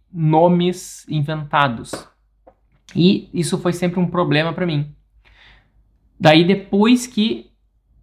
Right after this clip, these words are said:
eu me dei conta que todo mundo me chamava de Mader, "Ô, Ma-, o Mader, deixa eu falar com o Mader",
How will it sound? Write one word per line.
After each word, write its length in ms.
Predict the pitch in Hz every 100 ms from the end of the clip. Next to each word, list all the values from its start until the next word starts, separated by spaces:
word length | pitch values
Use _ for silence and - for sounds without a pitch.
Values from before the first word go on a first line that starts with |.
| _
eu 220 | 190 190
me 300 | 190 180 175
dei 260 | 160 190 190
conta 720 | 190 175 175 175 175 220 - _ _ _ _ _ _
que 120 | 180
todo 340 | - 220 220
mundo 300 | 202 190 196
me 100 | 185
chamava 580 | 175 - 170 156 151 135
de 120 | 131
Mader, 580 | 190 170 170 180 170 147
"Ô, 100 | 190
Ma-, 280 | 214 196 190
o 80 | 175
Mader, 340 | 185 202 165
deixa 160 | 151 160
eu 40 |
falar 120 | 185 185
com 120 | 185
o 20 |
Mader", 440 | 175 190 175 123